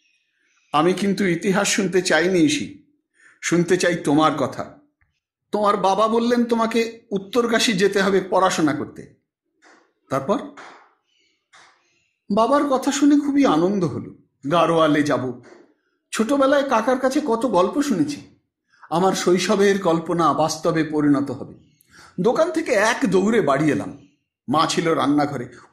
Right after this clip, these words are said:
উমাও ছিল সেখানে। মাকু ঘুরিয়ে উল কাটছিল। কথাটা শুনে দুজনেই কেমন যেন আনমনা হয়ে পড়ল। তবু আমি মাকে তাগিদ দিই,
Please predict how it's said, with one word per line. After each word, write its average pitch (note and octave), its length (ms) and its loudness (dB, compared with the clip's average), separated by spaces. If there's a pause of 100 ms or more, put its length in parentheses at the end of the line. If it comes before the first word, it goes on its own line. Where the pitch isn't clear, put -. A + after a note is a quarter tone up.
উমাও C#4+ 320 2
ছিল B3+ 240 0
সেখানে। - 400 -6 (560)
মাকু G3 460 0
ঘুরিয়ে G3 560 2
উল B3 180 0
কাটছিল। - 460 -4 (1400)
কথাটা B3 420 -2
শুনে A#3+ 440 2
দুজনেই A3 800 -2 (760)
কেমন C#4 220 2
যেন D4 180 0
আনমনা G3+ 580 2
হয়ে C3+ 260 0
পড়ল। G2 220 -8 (920)
তবু C4+ 280 2
আমি A3+ 200 0
মাকে G3 320 0
তাগিদ D3 500 -2
দিই, A2 240 -14